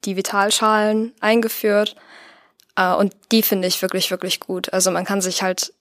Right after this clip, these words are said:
das halt, das ganze Angebot mit in der Schale mitnehmen, sich nach draußen setzen, kurz essen, das am gleichen Tag noch wieder zurückbringen. Ähm, erstens ist das natürlich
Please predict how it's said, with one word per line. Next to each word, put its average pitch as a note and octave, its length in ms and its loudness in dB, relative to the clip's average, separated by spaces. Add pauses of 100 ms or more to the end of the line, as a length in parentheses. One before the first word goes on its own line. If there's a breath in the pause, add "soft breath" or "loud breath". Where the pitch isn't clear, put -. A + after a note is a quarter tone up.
(100)
das - 300 2
halt, F#3 200 -6 (800)
das - 260 -2
ganze G3+ 320 2
Angebot F#3 480 -4
mit - 400 -2 (640)
in G3+ 80 0
der G3 100 4
Schale G3 320 2
mitnehmen, G3 480 0 (380 loud breath)
sich - 180 0
nach G#3+ 120 4
draußen F#3+ 360 2
setzen, F#3+ 380 0
kurz G3+ 260 -2
essen, G3 540 0
das G3 180 -2
am G3+ 80 0
gleichen F#3 260 2
Tag F#3+ 140 0
noch F#3+ 100 -4
wieder F#3 160 -2
zurückbringen. F#3+ 640 -2 (800 loud breath)
Ähm, E3+ 500 -4 (300 loud breath)
erstens F#3 340 2
ist F#3 160 0
das F#3+ 140 0
natürlich F3 640 -2